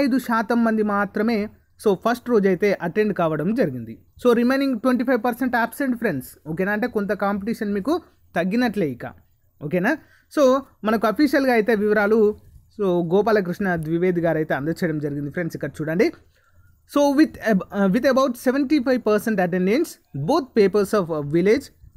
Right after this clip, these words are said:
secretary and, uh, ward secretariat exam successfully completed today. Congratulations to సీపీఆర్ and his team and district collect-, collectors and their, uh, teams. So అందరికీ కూడా, ఆ, గోపాలకృష్ణ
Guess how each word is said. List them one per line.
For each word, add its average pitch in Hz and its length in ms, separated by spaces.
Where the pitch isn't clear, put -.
secretary 185 480
and, 190 200
uh, 175 40
ward 202 140
secretariat 160 520
exam 180 260
successfully 160 500
completed 156 500
today. 143 260
Congratulations 247 840
to 240 40
సీపీఆర్ 214 440
and 208 120
his 214 120
team 240 180
and 208 80
district 311 320
collect-, 220 260
collectors 190 400
and 165 160
their, 285 120
uh, 156 120
teams. 127 260
So 285 60
అందరికీ 240 420
కూడా, 226 160
ఆ, 160 40
గోపాలకృష్ణ 196 640